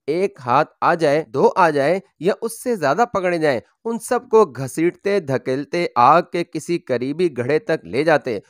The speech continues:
और उन्हें जिंदा आग में फेंक देते। शेख मसऊद खंजदी ने शहर का कानून अपने हाथ में ले लिया था। उसके हुक्म से शहर की नाकाबंदी कर दी गई थी, क्योंकि बातनी भाग रहे थे। मुसलमानों ने किसी बातनी को भागने न दिया।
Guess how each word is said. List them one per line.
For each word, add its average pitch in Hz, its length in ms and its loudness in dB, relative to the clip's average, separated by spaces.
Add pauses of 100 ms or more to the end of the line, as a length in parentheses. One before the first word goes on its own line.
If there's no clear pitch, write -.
(180)
और 156 160 2
उन्हें 160 320 4 (200)
जिंदा 180 440 -2
आग 123 400 0
में 135 180 -4
फेंक 120 360 -8
देते। 95 340 -8 (180)
शेख 110 360 -8
मसऊद 92 440 -6
खंजदी 110 460 -6
ने 131 200 -2 (220)
शहर 208 340 -2
का 175 200 2
कानून 151 500 2 (100)
अपने 214 260 0
हाथ 214 240 4
में 214 120 -2
ले 196 120 -2
लिया 175 220 0
था। 135 260 0 (260)
उसके 220 280 -2
हुक्म 233 360 0
से 208 260 -2 (160)
शहर 180 380 0
की 196 180 -2
नाकाबंदी 131 720 -2
कर 127 180 -6
दी 151 140 -4
गई 139 180 0
थी, 117 220 -8 (200)
क्योंकि 127 260 -4
बातनी 117 480 -2
भाग 135 340 -2
रहे 190 180 2
थे। 160 200 -4 (280)
मुसलमानों 156 600 4
ने 240 80 6
किसी 226 320 -6
बातनी 143 480 0
को 208 160 0
भागने 127 420 0
न 220 120 2
दिया। 175 300 0